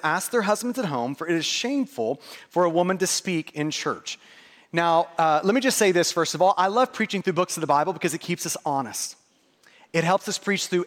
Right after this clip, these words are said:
everything the Bible has to say, not just the things that are easy for me to preach or easy for you to hear, right? And when we come to a hard text, we have to be, we all have to sack our hands on this.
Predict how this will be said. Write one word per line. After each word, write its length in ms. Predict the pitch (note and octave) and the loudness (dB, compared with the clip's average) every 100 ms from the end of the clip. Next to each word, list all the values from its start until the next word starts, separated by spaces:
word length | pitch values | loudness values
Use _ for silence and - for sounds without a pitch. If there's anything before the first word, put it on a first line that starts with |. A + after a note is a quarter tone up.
| - | 0
everything 540 | F3+ G#3 A#3 G#3+ F3 | 0 0 -2 0 0
the 60 | D3+ | 2
Bible 260 | D3 D3 | 2 2
has 160 | C#3+ C#3+ | 0 0
to 60 | D3 | -2
say, 200 | D#3+ D#3 | 0 2
not 220 | D#3+ F#3 | 0 0
just 140 | F#3+ | -4
the 80 | F#3+ | -6
things 260 | F#3 F3 C#3+ | -4 -4 -2
that 100 | D#3 | -2
are 140 | D#3 D#3+ | -4 -6
easy 420 | E3 G3 G#3 G3+ | -4 -4 -2 -4
for 180 | - D3+ | -4 -2
me 140 | E3+ | 0
to 80 | G3 | -2
preach 420 | - G3 G3+ - | -2 -4 -4 -6
or 80 | D#3 | -6
easy 260 | E3+ F3+ D#3 | -6 -4 -6
for 160 | - | -6
you 140 | D3+ D3+ | -6 -4
to 80 | C#3 | -6
hear, 320 | A#2 F#2+ - _ _ - - - | -8 -14 -18 _ _ -20 -12 0
right? 160 | F3 G3+ | 0 2
And 100 | G3 | 2
when 100 | A3+ | 2
we 100 | C4 | 2
come 260 | - B3+ - | 2 0 0
to 180 | A#3 | 2
a 60 | G#3+ | 2
hard 400 | - G3 G3+ F#3 | 2 2 2 -2
text, 420 | C#3 C#3+ - - - - - | -2 -2 -2 -8 -10 -14 -4
we 140 | G3+ | 0
have 420 | F3 - A#3 C4 - | 2 2 2 0 -2
to 100 | G#3+ | 0
be, 160 | G#3+ G3 A3 | 0 -2 -2
we 120 | A3 | 2
all 160 | A3+ C4 | 4 4
have 160 | C#4 | 2
to 60 | A#3+ | 0
sack 280 | - G#3 G3+ | 2 2 2
our 100 | F#3+ | 0
hands 220 | F3+ D#3+ | 2 2
on 160 | D#3+ C3+ | 0 0
this. 260 | G2+ - | -8 -12